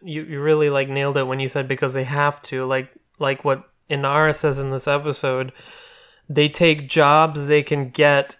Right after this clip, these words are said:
even legitimate ones, but the further you get away from the central planets, the harder things are. So this is part of it. Like, the crime that you have to do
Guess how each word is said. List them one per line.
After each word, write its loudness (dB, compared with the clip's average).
even 0
legitimate 2
ones, -4
but -6
the -6
further 0
you -6
get -2
away -2
from -8
the -8
central -4
planets, -4
the -6
harder -2
things -8
are. 0
So -10
this -10
is -10
part 2
of -4
it. -10
Like, -4
the -2
crime 0
that -2
you -8
have -2
to -6
do -2